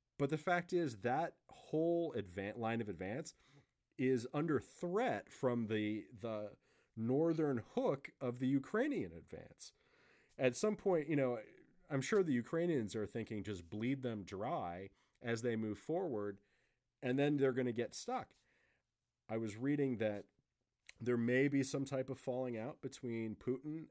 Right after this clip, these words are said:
and, uh, the, the Wagner Group's head for no other reason than the, the Wagner Group really was made up of a lot of the highest,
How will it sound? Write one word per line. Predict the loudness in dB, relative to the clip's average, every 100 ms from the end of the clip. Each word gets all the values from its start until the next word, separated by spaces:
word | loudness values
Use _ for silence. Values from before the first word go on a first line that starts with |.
| -12
and, | -8 -6 -4 -6 -10 -8
uh, | -6 -6 -8 -12 -16 -10
the, | -8 -8 -8
the | -6
Wagner | -4 -4 -4
Group's | -6 -4 -6 -6 -8
head | -6 -4 -6 -10 _ _ _ _
for | -2 2
no | 2
other | 2 0
reason | 0 0 0
than | 0 0
the, | -2 -6 _ _
the | -4
Wagner | -2 0 -2
Group | -4 -4
really | -2 0 0 -4 _ _ -10
was | -4 0 0 0
made | 0 0
up | -2 -4
of | -4
a |
lot | -4 -4 -2 -2
of | -4 -4
the | -8 -8 -10
highest, | -6 -4 -4 -6 -10 -18